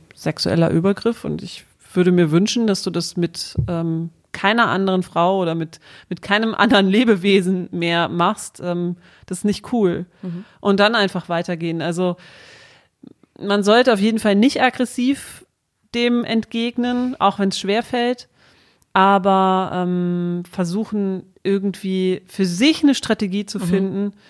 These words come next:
Speaker 1: wie man da am besten rauskommt. Und, ähm, die Beraterin meinte so, es wäre vielleicht ganz gut, wenn man sich so pauschal ein bis zwei Sätze überlegt, die man der Person entgegen
Speaker 2: Ja.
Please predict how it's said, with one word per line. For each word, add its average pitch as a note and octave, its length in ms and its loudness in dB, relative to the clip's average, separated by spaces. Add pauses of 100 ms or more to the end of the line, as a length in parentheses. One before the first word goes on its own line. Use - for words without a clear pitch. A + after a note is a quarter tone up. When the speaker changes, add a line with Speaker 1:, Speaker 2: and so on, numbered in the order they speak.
(120)
Speaker 1:
wie F#3+ 120 2
man F#3+ 200 4
da F3+ 120 4
am F3 80 2
besten F3+ 300 -2
rauskommt. F3 760 -4
Und, E3+ 440 -6
ähm, E3 480 -4 (580)
die E3 80 -6
Beraterin G3 600 0
meinte F#3+ 360 2
so, F3+ 180 0
es F3+ 220 -6
wäre G#3+ 320 2
vielleicht F#3+ 360 0
ganz F#3 220 -4
gut, A3 260 -4
wenn G3+ 100 2
man F#3+ 140 2
sich F3 200 -4
so F3+ 80 -2
pauschal G3 720 0
ein G#3 240 0
bis G#3 200 -2
zwei F3+ 260 0
Sätze A3 400 -2
überlegt, G3+ 600 2
die G3 80 -2
man F#3 220 2
der F3+ 120 0
Person F3 500 -2
entgegen F3 720 -2
Speaker 2:
Ja. F3+ 180 -4